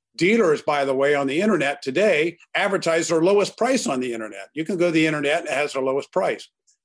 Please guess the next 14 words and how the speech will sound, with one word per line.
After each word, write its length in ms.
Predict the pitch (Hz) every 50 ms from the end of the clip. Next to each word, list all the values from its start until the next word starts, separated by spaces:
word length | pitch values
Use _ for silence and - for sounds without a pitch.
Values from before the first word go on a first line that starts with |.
| _ _ _ _ _ _ _ _ -
People 220 | 208 254 302 294
don't 180 | 233 180 160 160
advertise 520 | 143 135 123 131 110 - 127 123 117 -
high 140 | - 117 104
prices. 580 | - - 104 101 92 90 - - 82 - - _ _ _ _ _ _ _ _ _ -
And 160 | 170 165 160
with 160 | 156 151 143
a 80 | - 135
lot 200 | 143 165 226 262
of 80 | 226 156
the 80 | 151
manufacturers, 800 | 143 143 143 139 139 135 123 - - 135 131 131 - - 160 160 147
they 160 | 160 180 196
realize 680 | 175 151 185 220 214 151 135 123 120 127 135 165 -